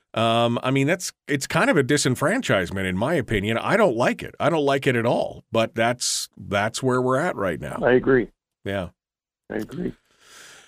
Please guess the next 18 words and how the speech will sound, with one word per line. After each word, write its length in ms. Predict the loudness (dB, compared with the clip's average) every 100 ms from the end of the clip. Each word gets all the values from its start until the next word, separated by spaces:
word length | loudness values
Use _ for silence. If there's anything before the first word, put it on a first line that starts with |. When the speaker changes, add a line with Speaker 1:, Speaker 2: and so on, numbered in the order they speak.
| _ _ _ 4
Speaker 1:
All 180 | 6
right. 260 | 6 4 0 _
Speaker 2:
<clears throat> 80 |
And 600 | 4 6 6 6 6 8
then, 220 | 8 8 6
uh, 260 | 6 2 -4 _ _ _ _ _ _ 0
Chris, 180 | 0 0 -8 -20 _
Chris 160 | -2 -2 -2
Story 360 | -2 2 4 4
had 180 | 2 0
a, 520 | -2 -2 -6 -6 -8
a, 60 | -8
a 40 |
guy 240 | -6 -4 -2
on, 340 | -2 -4 -4
uh, 180 | -4 -2
last 260 | -2 -4 -8
week 180 | -14